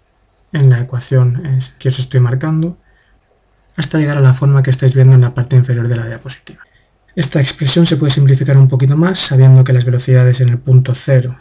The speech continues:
y la que discurre evidentemente por el tubo es la misma, y por lo tanto se puede sacar factor común V cuadrado, quedando genéricamente el cálculo de la presión P cero de esta manera, como presión ambiente partido gamma,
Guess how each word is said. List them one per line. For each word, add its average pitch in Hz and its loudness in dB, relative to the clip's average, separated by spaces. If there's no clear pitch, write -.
y 147 -8
la 131 -2
que 131 -4
discurre 127 -4
evidentemente 120 -4
por 120 -10
el 135 -2
tubo 127 -2
es 120 -4
la 123 2
misma, 156 -2
y 165 -10
por 139 -8
lo 135 -4
tanto 135 -2
se 131 0
puede 131 0
sacar 127 -2
factor 131 -4
común 135 2
V 135 4
cuadrado, 139 -2
quedando 131 2
genéricamente 135 2
el 139 -8
cálculo 135 -4
de 131 2
la 123 -2
presión 131 -2
P 131 -4
cero 135 -2
de 131 -2
esta 131 -2
manera, 117 -6
como 127 -6
presión 131 0
ambiente 127 0
partido 123 -4
gamma, 156 -4